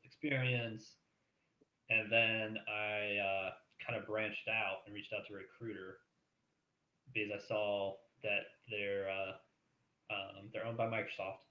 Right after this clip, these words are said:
so that kinda helps. And I talked to the recruiter, and I really liked that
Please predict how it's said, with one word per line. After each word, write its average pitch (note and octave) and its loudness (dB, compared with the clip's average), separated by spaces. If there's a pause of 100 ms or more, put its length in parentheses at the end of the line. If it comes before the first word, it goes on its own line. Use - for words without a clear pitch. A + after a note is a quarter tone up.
(540)
so - -6
that G#2 0
kinda G2 0
helps. F#2+ -12 (720)
And G#2 8
I G#2+ 0
talked A#2 4
to A#2+ -8
the A2 0
recruiter, G#2+ 0
and G2+ -2
I G2+ 0
really G#2+ 2
liked G2+ 2 (240)
that G2 2